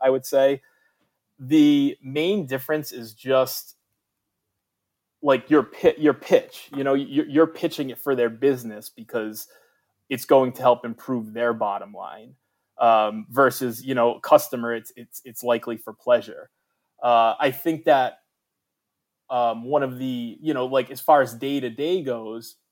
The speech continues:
in the premium role, you spent a lot of time prospecting.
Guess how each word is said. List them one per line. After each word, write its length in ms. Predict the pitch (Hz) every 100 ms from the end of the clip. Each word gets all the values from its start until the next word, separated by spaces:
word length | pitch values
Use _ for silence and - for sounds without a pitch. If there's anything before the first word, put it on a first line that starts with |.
| _ _ _ _ _ -
in 100 | 143
the 80 |
premium 580 | 131 - 208 233 160 127
role, 480 | 123 117 113 113 - _ _ _ _ _ -
you 120 | 151
spent 400 | 147 - 185 165
a 40 |
lot 440 | 143 127 131 156 160
of 160 | 127 -
time 360 | 135 127 123
prospecting. 1040 | 107 - 123 127 - 90 - - 80 120